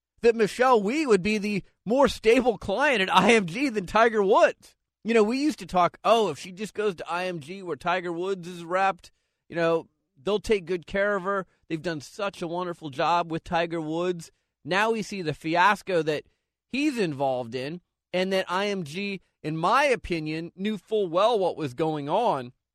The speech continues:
And, you know, they didn't do anything about it. And now they're doing major damage control. So, you know, we'll see where Michelle Wie's career goes. She's still very, very young. Um, but if she doesn't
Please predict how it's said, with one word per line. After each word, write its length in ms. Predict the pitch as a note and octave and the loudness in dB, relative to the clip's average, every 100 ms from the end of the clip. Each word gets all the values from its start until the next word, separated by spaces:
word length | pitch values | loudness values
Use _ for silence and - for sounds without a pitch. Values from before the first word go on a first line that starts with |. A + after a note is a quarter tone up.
| _ _ _ _ _ _ _ - - | _ _ _ _ _ _ _ -20 -6
And, 360 | F3 F3 E3 C3+ _ - | -2 0 -2 -6 _ -10
you 40 | F#3+ | -2
know, 220 | D3+ D3 _ - | -2 -2 _ -4
they 140 | E3+ | -2
didn't 140 | F3+ | 0
do 100 | E3 | 0
anything 220 | E3+ E3+ D3+ | 0 -2 2
about 300 | D#3 G#3+ A#2+ | 4 6 4
it. 120 | - D3+ | -6 -6
And 140 | D3 | -2
now 200 | D#3 F3+ | 2 2
they're 140 | E3+ | 2
doing 380 | D3 D#3 D3 C#3+ | 0 0 0 -2
major 420 | E3 F3+ D3+ D#3 | -2 -2 -2 -6
damage 480 | C#3 D3 E3+ F#3+ C#3+ | -4 -4 -4 -6 -8
control. 460 | C#3+ A#2+ - C3 A#2 | -12 -12 -6 -6 -4
So, 320 | - G#3 F#3+ _ _ _ - | 2 4 2 _ _ _ -6
you 80 | G#3 | 0
know, 80 | G#3 | 2
we'll 160 | G3+ | 2
see 280 | - A#3 B3+ | 0 -6 -4
where 220 | B3+ A#3 | 0 0
Michelle 480 | G3+ F#3 G3+ G3 G3 | 0 -4 0 2 2
Wie's 380 | E3+ F#3+ G3 - | -4 -8 -10 -10
career 340 | E3+ D#3+ E3 | -6 -2 -2
goes. 260 | D3+ D#3 D3+ | 0 0 -2
She's 220 | F3 E3+ | -6 -10
still 240 | - G#3+ | -2 -2
very, 380 | C#3 D3 E3 F3+ | 0 0 2 0
very 300 | D3 D#3 D3 | -2 -2 -2
young. 380 | C3 A#2 A#2 C3 _ _ _ _ - | -4 -6 -8 -12 _ _ _ _ -6
Um, 240 | C#3+ C#3+ C#3+ | -2 -2 2
but 320 | D3+ G3 G3 | 4 4 4
if 120 | F3 | -4
she 200 | - G3 | -6 -6
doesn't 500 | D3+ G#3+ G#3 A3 | 4 4 4 -2